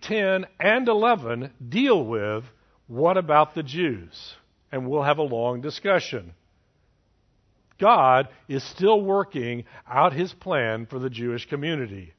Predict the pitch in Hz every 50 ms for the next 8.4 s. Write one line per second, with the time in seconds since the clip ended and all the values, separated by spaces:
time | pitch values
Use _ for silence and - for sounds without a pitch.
0 | _ _ _ _ _ _ _ _ _ _ _ _ _ _ _ _ _ _ _ _
1 | - 170 180 190 180 175 196 196 196 190 - - - - 269 294 277 226 180 160
2 | 165 165 139 - - 170 151 - - - 185 196 220 233 233 226 226 220 214 202
3 | 185 - - 196 190 175 165 156 143 165 190 185 180 170 160 156 180 214 208 165
4 | 127 120 117 117 117 120 - - - _ _ - 151 151 151 147 147 139 165 185
5 | 196 185 170 151 135 123 131 170 208 226 185 139 123 113 113 107 110 - - -
6 | _ _ _ _ _ _ _ _ _ _ _ _ _ _ - 165 165 165 - 196
7 | 196 190 196 - 175 151 - 151 139 127 - - 220 226 226 254 240 233 - -
8 | 214 202 196 190 196 196 190 -